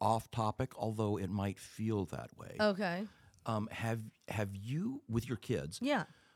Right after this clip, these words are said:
Speaker 1: have you had to deal with, like, acne?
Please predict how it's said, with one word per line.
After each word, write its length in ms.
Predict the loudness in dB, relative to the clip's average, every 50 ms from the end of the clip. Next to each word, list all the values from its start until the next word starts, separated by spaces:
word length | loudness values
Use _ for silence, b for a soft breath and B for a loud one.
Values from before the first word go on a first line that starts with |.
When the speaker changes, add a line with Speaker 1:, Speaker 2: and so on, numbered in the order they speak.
| b b -4
Speaker 1:
have 240 | 0 0 0 0 -2
you 240 | -4 -6 -2 -2 -2
had 300 | -2 0 -2 -4 -2 -4
to 60 | -6
deal 600 | -6 -6 -8 -6 -2 0 2 2 2 0 -2 -4 -6
with, 400 | -2 0 0 0 0 -2 -8 -16 _ _ _ _ _ -10
like, 240 | -10 -10 -10 -12 -14 _ -14
acne? 500 | -12 -12 -12 -10 -8 -6 -6 -6 -6